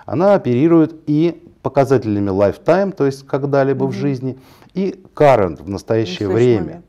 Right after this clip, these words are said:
Speaker 2: Мгм.
Speaker 1: Так вот, с точки зрения генетики, по идее, нам не нужна ситуация текущей депрессии.
Speaker 2: Мгм.
Speaker 1: Но,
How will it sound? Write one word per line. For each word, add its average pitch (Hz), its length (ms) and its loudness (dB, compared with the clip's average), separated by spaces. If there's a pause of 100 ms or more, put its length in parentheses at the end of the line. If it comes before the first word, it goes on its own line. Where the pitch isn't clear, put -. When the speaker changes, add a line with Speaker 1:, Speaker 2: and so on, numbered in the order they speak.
Speaker 2:
Мгм. 185 180 -18 (240)
Speaker 1:
Так - 160 -6
вот, 156 100 0
с - 40 -20
точки - 300 -2
зрения 147 360 2
генетики, 117 840 -2 (340)
по 123 180 4
идее, 156 300 2
нам 120 240 2
не 123 60 0
нужна 131 380 -2
ситуация 117 520 -2
текущей - 560 -10
депрессии. 107 580 -8
Speaker 2:
Мгм. 190 260 -14 (760)
Speaker 1:
Но, 98 460 0